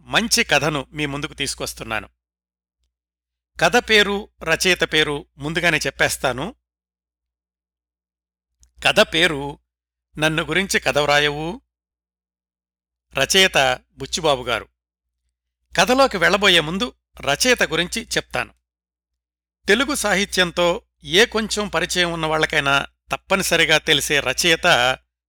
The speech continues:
బుచ్చిబాబు గారు. బుచ్చిబాబు గారి అసలు పూర్తి పేరు శివరాజు వెంకట సుబ్బారావు. బుచ్చిబాబు గారి గురించిన సంక్షిప్త పరిచయం అంటే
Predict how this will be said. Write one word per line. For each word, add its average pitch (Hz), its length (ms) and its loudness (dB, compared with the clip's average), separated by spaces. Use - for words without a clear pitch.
బుచ్చిబాబు 131 440 -4
గారు. 113 240 -2
బుచ్చిబాబు 214 560 -2
గారి 180 340 0
అసలు 220 340 2
పూర్తి 190 440 -8
పేరు 160 600 -2
శివరాజు 170 600 -2
వెంకట 143 360 -6
సుబ్బారావు. 113 560 -6
బుచ్చిబాబు 233 480 0
గారి 196 220 4
గురించిన 170 420 -2
సంక్షిప్త - 480 -2
పరిచయం 165 460 0
అంటే 151 580 2